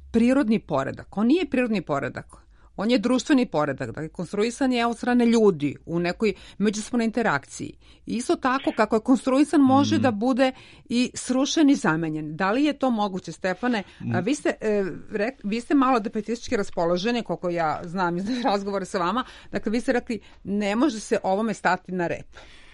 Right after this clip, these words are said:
Speaker 2: Pa, mislim, e, nije da ne može, nego je jako teško i, e, još bitnija stvar, jako je teško zamisliti da mu se išta može desiti.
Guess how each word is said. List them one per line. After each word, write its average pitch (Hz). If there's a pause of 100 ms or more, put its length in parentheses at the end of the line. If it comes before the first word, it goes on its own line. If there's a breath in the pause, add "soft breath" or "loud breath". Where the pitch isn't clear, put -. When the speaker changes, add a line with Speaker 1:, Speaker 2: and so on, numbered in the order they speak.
(240 loud breath)
Speaker 2:
Pa, 117
mislim, 120
e, 110
nije 156
da 131
ne 135
može, 143
nego 120
je 117
jako 120
teško 135
i, 120 (180)
e, - (480)
još 113
bitnija 139
stvar, 143
jako 110
je 107
teško 113
zamisliti 113
da 95
mu 92
se 98
išta 92
može 85
desiti. 87